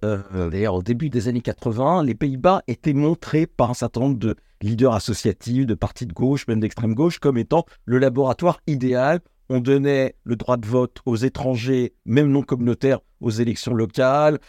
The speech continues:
On disait en plus que c'est un pays où on pouvait fumer, euh, euh, du cannabis sans avoir de problème avec la police, et cetera. Bon, on, on arrive, euh, euh, euh,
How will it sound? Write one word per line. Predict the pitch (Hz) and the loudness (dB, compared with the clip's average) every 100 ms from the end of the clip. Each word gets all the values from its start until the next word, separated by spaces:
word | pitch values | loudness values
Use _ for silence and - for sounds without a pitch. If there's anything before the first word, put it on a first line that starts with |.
| _ | _
On | 117 | -8
disait | 101 104 | -6 0
en | 117 | 0
plus | - 160 | 0 -6
que | - | -4
c'est | 104 120 | -4 -2
un | |
pays | 110 113 127 | -2 0 0
où | |
on | 107 | -2
pouvait | 113 110 | -2 -4
fumer, | - 117 117 120 110 _ _ - | -2 0 4 4 0 _ _ -4
euh, | 104 101 - | 0 0 0
euh, | 107 87 107 90 | 0 2 0 0
du | 95 98 | -2 -2
cannabis | 110 104 104 120 123 - | -2 0 -2 -2 -2 -4
sans | 107 110 104 | -4 -2 -2
avoir | 104 110 | 0 0
de | |
problème | 90 110 113 | 0 2 2
avec | 98 95 | 2 -2
la | 92 | -4
police, | 110 120 139 117 | -2 0 -2 -4
et | |
cetera. | 90 104 120 123 - - | -6 -2 0 -2 -6 -10
Bon, | 104 - _ - | -10 -10 _ -4
on, | 113 127 - | -2 -2 0
on | 123 | 0
arrive, | 127 147 131 - - | 2 2 0 -6 -10
euh, | - - | -6 -2
euh, | 104 82 - 90 | -2 -2 -4 -6
euh, | 95 | -8